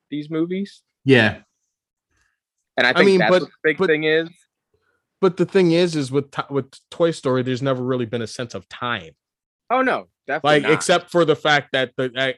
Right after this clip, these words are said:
Speaker 3: except for the fact that the kid is growing up. Like, you have no idea when it's set.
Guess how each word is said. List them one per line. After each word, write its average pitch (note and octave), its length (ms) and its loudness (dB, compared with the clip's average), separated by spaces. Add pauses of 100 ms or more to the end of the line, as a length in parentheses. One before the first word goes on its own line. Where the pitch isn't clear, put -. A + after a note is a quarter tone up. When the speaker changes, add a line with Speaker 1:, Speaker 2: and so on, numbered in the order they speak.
Speaker 3:
except C3 560 -6
for C3 80 -6
the B2 140 -8
fact B2+ 240 -6
that A#2+ 160 -6
the A#2+ 80 -12
kid B2 180 -6
is A#2 80 -6
growing A#2+ 320 -4
up. B2+ 140 -4
Like, A#2+ 180 -6
you G3 80 0
have E3 120 -2
no C#3+ 180 -4
idea A#2+ 260 -6
when A#2 240 -6
it's B2+ 260 -10
set. B2+ 300 -6